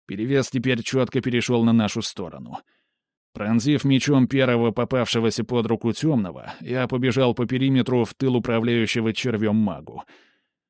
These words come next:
Мое перемещение он сразу заметил, но не стал отвлекаться от пожирателя и атаковать меня сам. Он атаковал меня пожирателем. Ко мне метнулись несколько длинных щупалец,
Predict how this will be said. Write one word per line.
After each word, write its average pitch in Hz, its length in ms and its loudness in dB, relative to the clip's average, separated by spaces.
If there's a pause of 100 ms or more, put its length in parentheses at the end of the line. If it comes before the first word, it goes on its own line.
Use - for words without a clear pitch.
(160)
Мое 104 340 -2
перемещение 123 680 2
он 120 160 6
сразу 120 340 0
заметил, 113 640 0 (120)
но - 160 -2
не 135 140 2
стал 123 240 -2
отвлекаться 98 680 -4
от 92 120 -6
пожирателя 104 640 -4
и 92 120 -4
атаковать 101 640 -2
меня 104 260 0
сам. - 360 -14 (600)
Он 135 220 -2
атаковал 131 540 2
меня 131 300 4
пожирателем. 92 800 -4 (800)
Ко 117 180 -4
мне 147 160 2
метнулись 139 560 2
несколько 135 560 0
длинных 127 400 4
щупалец, - 640 -4